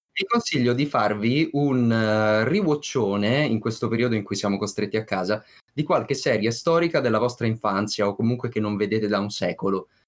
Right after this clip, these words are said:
perché è sempre molto interessante e molto figo, perché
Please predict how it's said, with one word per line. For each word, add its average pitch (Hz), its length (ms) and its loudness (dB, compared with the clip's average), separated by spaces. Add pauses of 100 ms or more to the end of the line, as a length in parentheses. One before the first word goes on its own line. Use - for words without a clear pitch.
(140)
perché 127 200 -8
è 143 40 0
sempre 160 280 -2
molto 135 240 -2
interessante 98 880 -2 (280)
e 98 760 0
molto 107 280 -4
figo, 95 520 -2
perché 104 1000 0